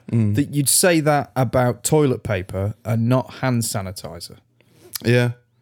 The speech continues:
Speaker 1: But then just toilet, they're saying that t-, people
Speaker 2: Toilet
Speaker 1: who use
Speaker 2: paper
Speaker 1: toilet
Speaker 2: isn't
Speaker 1: roll
Speaker 2: a luxury.
Speaker 1: Yeah. It's a bad system anyway. It
Speaker 2: Yeah.
Speaker 1: ar-, arguably more of a third world luxury.
Speaker 2: Yeah.
Speaker 1: 'Cause, like, there's far more hygienic and more advanced ways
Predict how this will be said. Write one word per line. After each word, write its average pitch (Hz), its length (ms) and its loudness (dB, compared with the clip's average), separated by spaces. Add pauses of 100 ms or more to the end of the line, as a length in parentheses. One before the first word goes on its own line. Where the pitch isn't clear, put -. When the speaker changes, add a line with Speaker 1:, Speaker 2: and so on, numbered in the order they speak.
(380)
Speaker 1:
But 220 120 -2
then 220 200 0
just - 400 -2
toilet, 214 360 0
they're 185 120 -4
saying 214 260 2
that - 180 0
t-, - 260 -8
people 226 200 4
Speaker 2:
Toilet 285 160 4
Speaker 1:
who 190 60 4
use 190 120 6
Speaker 2:
paper 220 120 2
Speaker 1:
toilet 214 200 6
Speaker 2:
isn't 190 180 4
Speaker 1:
roll 107 120 4
Speaker 2:
a 156 40 6
luxury. 151 800 0 (420)
Speaker 1:
Yeah. 123 320 4 (260)
It's 185 220 2
a 180 60 4
bad 175 400 2
system 147 340 2
anyway. 123 480 2 (340)
It 151 160 2
Speaker 2:
Yeah. 151 80 0
Speaker 1:
ar-, 160 180 6
arguably 127 460 4
more 131 220 4
of 135 80 2
a 143 60 2
third 156 320 0
world 160 300 4
luxury. 98 420 -2 (260)
Speaker 2:
Yeah. 170 160 0
Speaker 1:
'Cause, 127 200 2
like, 139 240 4
there's 143 280 2
far 160 280 4
more 151 180 4
hygienic 131 640 2
and 117 140 4
more 117 320 4
advanced 117 480 0
ways 110 540 2